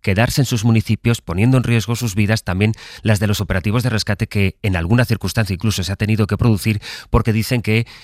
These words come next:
eh, o ellos se quedan y se organizan a salvar sus pueblos o no lo hace nadie más. Me gustaría pedirle una reflexión en torno a esto que, ya le digo, nos estamos encontrando en muchos municipios, ministra.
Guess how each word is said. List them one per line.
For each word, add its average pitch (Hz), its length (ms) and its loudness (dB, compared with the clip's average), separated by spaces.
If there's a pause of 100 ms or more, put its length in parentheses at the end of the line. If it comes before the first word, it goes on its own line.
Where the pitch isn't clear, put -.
eh, 80 320 -8
o 107 200 4
ellos 151 220 4
se 123 120 2
quedan 113 420 2
y 123 80 2
se - 160 2
organizan 101 560 2 (340)
a 98 100 0
salvar 98 340 0
sus 143 160 -2
pueblos 113 380 0 (200)
o 113 120 4
no 113 140 2
lo 110 80 2
hace 104 260 -2
nadie 92 300 0
más. 78 180 -6
Me 104 60 2
gustaría 113 340 0
pedirle 120 340 0 (240)
una 120 160 4
reflexión 117 420 -2
en 104 60 0
torno 95 180 -2
a 101 40 0
esto 117 180 -2
que, 101 120 -4
ya 123 100 2
le 120 120 2
digo, 113 260 0 (200)
nos 101 200 0
estamos 127 320 -2
encontrando 107 440 -2
en 95 80 0
muchos 113 360 -2
municipios, 80 520 -6
ministra. - 420 -14